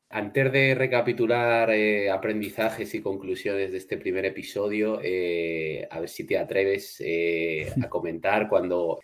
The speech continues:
Speaker 1: cuando vayamos a entrar en, en la década de dos mil treinta, de qué tipo de prácticas, tecnologías o datos podemos estar hablando o cuáles son las tendencias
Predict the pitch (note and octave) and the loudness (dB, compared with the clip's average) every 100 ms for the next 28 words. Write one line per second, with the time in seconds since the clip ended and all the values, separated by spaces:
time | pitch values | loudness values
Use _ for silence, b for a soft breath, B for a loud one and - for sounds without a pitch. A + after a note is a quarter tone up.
0 | _ - F2+ F2+ F#2+ G#2+ G#2+ G#2 G2 G#2+ | _ -2 4 6 6 4 2 2 4 4
1 | A2 G#2 F#2+ F#2 F2+ F2 F2 F#2 F#2+ F#2 | 6 6 2 -2 -6 -6 0 2 2 2
2 | F2 F2 F#2+ E2+ G2 G2 G#2+ G2+ F2 B2 | 2 0 -2 -2 0 0 4 4 4 2
3 | - C#3 C#3 A#2+ G#2 B2 B2+ - C3+ D3 | 2 0 4 4 4 2 2 0 0 0
4 | - - G2+ G2 - A#2 B2+ A2 G2+ G2+ | 0 0 2 2 4 2 4 2 0 0
5 | B2 G2+ G2 G2+ F#2+ - F#2+ G2 - F#2+ | -4 -2 -2 -4 -10 -2 0 0 -2 -4
6 | G2 G#2 A2+ B2 B2+ - G2+ G#2+ A2+ G#2+ | 0 0 2 2 2 2 0 2 2 2
7 | - G#2 G2+ A2 A2 A2+ A#2 A#2 | 2 -4 -2 -2 -2 2 0 0